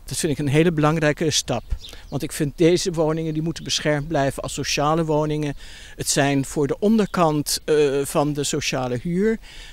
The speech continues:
Mensen die een hele kleine beurs hebben, dan kun je wel zeggen, ja, ze krijgen een huurtoeslag.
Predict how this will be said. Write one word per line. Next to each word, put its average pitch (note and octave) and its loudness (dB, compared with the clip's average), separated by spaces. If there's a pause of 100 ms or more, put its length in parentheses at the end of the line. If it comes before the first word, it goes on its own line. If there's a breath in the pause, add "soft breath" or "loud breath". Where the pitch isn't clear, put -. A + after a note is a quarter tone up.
(100)
Mensen F#3 2
die E3+ 0
een D3+ 2
hele F#3 0
kleine F3+ -2
beurs F3 2
hebben, D3+ -2
dan - -8
kun F#3 0
je E3+ 4
wel D#3+ 2
zeggen, E3 0
ja, D3+ 0
ze D#3 -8
krijgen D3 -4
een C3+ -4
huurtoeslag. D#3+ -4